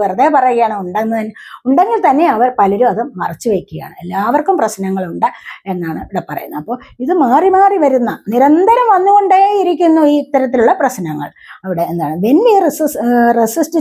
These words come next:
change, മാറ്റങ്ങളെ നമ്മൾ എപ്പോഴെങ്കിലും തടയാൻ ശ്രമിച്ചു പോയോ എങ്കിൽ, ഏഹ്, എങ്കിൽ എന്താണ്, we resist the natural flow of life. ഇത് സ്വാഭാവികമായ ഒരു ഒഴുക്കാണിത്. അത് അതായത്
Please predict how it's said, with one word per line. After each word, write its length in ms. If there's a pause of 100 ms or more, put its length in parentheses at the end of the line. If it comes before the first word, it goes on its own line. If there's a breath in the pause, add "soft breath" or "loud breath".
(100)
change, 220 (120)
മാറ്റങ്ങളെ 520 (120)
നമ്മൾ 300 (500 loud breath)
എപ്പോഴെങ്കിലും 840
തടയാൻ 460
ശ്രമിച്ചു 500
പോയോ 400 (200)
എങ്കിൽ, 280 (1080)
ഏഹ്, 100 (260)
എങ്കിൽ 240 (100)
എന്താണ്, 360 (640)
we 100 (180)
resist 320 (100)
the 140
natural 420
flow 140 (140)
of 160
life. 180 (600 loud breath)
ഇത് 120 (220)
സ്വാഭാവികമായ 840 (140)
ഒരു 120 (120)
ഒഴുക്കാണിത്. 680 (440)
അത് 140
അതായത് 600